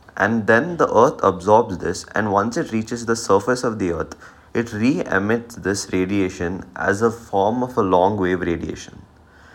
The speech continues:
But however, this is where the problem occurs, as carbon dioxide, you, which is present in the atmosphere, or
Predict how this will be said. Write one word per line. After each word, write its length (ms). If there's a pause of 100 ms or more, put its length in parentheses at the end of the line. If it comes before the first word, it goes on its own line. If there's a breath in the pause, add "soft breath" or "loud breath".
(200 loud breath)
But 140
however, 560
this 320
is 100
where 140
the 100
problem 460
occurs, 480
as 240
carbon 420
dioxide, 640 (400 loud breath)
you, 200 (200)
which 240
is 80
present 380
in 80
the 140
atmosphere, 760
or 160